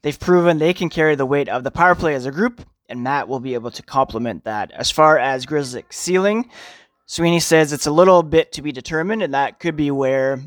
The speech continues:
there was some point of difference between management and Grzelcyk's representation.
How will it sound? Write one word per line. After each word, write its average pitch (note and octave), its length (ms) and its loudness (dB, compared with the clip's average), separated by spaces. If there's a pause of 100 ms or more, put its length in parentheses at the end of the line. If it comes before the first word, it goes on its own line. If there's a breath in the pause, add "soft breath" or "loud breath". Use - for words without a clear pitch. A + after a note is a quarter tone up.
(180)
there C3 120 -6
was C3 200 -2
some C3+ 240 -2
point C3+ 240 -4
of A#2+ 80 -8
difference C#3 380 -6
between C3+ 560 -8 (300 soft breath)
management C3+ 580 -2
and C3 360 -2 (200)
Grzelcyk's C#3+ 400 -6
representation. D3+ 920 -2